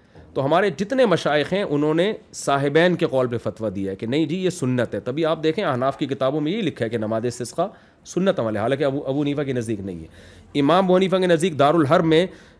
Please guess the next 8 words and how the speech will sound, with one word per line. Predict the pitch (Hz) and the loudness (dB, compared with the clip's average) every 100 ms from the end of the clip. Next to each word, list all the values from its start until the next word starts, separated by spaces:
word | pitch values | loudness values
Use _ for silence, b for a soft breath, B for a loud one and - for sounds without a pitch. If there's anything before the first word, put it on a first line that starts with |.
| _ - 113 - - | _ -12 -12 -12 0
काफिर | 147 143 160 | 2 2 2
से | 175 | 0
सूदी | 170 156 175 | 0 2 4
लेन | 156 156 | 4 4
देन | 170 | 2
कर | 170 151 | 2 0
सकते | 120 - 101 | -2 -6 -10
हैं, | 78 | -12